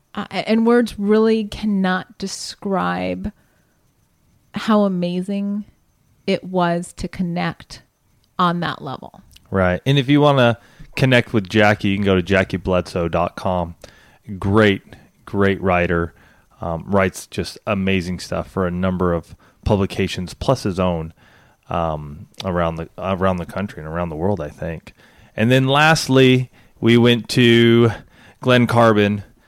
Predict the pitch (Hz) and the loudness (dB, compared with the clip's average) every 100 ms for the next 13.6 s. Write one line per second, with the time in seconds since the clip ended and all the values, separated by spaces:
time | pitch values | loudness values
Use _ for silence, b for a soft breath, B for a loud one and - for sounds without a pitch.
0 | b b b - 101 98 95 - - 127 | b b b -6 -2 -2 -4 -6 0 4
1 | 117 104 98 98 90 _ _ - 101 101 | 6 6 6 2 -4 _ _ -2 0 2
2 | 98 95 - 107 101 95 104 107 117 110 | 2 0 2 4 4 4 2 4 4 4
3 | - 113 107 101 107 98 92 92 92 90 | 4 4 4 2 2 4 4 6 6 4
4 | 92 - - b b b b 92 - 101 | 2 -2 -14 b b b b -2 0 0
5 | 95 101 - 120 113 98 87 87 85 87 | 2 2 2 4 4 4 4 4 4 4
6 | 87 87 - - - 87 87 85 101 95 | 2 -2 -8 -10 -6 -4 -6 -2 0 0
7 | - 92 82 85 - b b b 98 90 | -4 -4 -4 -8 -16 b b b -4 -2
8 | 85 95 - 90 85 98 - 82 80 85 | -2 -2 -2 -4 0 -2 -2 -8 -6 -4
9 | 98 - 139 131 104 101 104 107 101 101 | -4 0 2 2 2 2 2 2 2 4
10 | 107 104 101 92 b b b b b 107 | 6 6 4 -2 b b b b b 2
11 | 104 - 98 95 98 98 104 98 90 104 | 2 0 0 2 2 0 0 -2 0 0
12 | 95 98 98 98 95 95 92 85 92 87 | 0 0 0 0 2 2 2 0 0 0
13 | - - 101 90 87 | -2 -2 0 0 -4